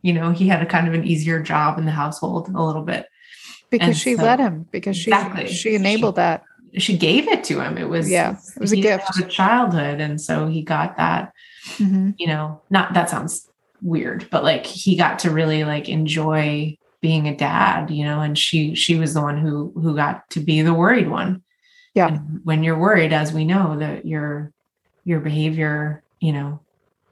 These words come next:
Speaker 1: but she was, she was wonderful. This is the thing that's so, like, this is where our psychology, like, gets in the way because it's so hard to hold contradictory things to be true at the same time, but they often just are.
Speaker 2: Yeah.
Speaker 1: You know what I mean? She was a, the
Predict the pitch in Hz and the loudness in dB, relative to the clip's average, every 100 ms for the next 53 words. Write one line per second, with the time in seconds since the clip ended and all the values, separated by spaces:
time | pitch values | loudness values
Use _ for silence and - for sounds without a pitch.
0 | _ _ _ 196 277 302 247 208 247 269 | _ _ _ 0 4 4 2 0 0 2
1 | 240 190 247 269 - 180 180 254 320 233 | 4 4 4 2 -2 -2 0 2 2 0
2 | 214 214 185 165 - 180 175 160 151 - | 0 2 2 0 0 2 2 0 -4 -8
3 | - - _ _ - - _ _ _ _ | -14 -20 _ _ -20 -20 _ _ _ _
4 | _ - 185 202 208 180 175 170 165 - | _ -4 0 2 2 2 4 4 2 2
5 | 175 160 165 - 165 170 165 156 156 156 | 0 0 -2 0 2 2 0 0 0 -2
6 | 147 175 170 170 165 156 151 165 165 160 | -6 -2 -2 0 0 0 2 2 2 0
7 | 160 165 160 160 165 165 160 160 160 160 | -2 -2 -2 0 2 4 4 2 0 -2
8 | 156 - 165 156 165 160 160 156 160 - | -2 0 0 0 -4 -4 -4 -2 -2 -2
9 | 156 - 170 180 170 160 160 226 220 170 | -6 -2 -2 -2 -2 -2 0 2 2 2
10 | 160 180 226 190 156 156 170 160 - 165 | 2 2 4 2 2 0 2 2 0 -6
11 | _ _ _ _ - 202 175 175 _ _ | _ _ _ _ 0 2 2 -2 _ _
12 | 170 160 156 147 160 165 - 165 156 151 | -4 0 0 0 0 0 0 2 2 0
13 | 151 - - _ 170 156 156 147 - _ | -4 -8 -12 _ -2 -2 -2 -8 -14 _
14 | _ _ - 165 156 - | _ _ -12 -4 -4 -4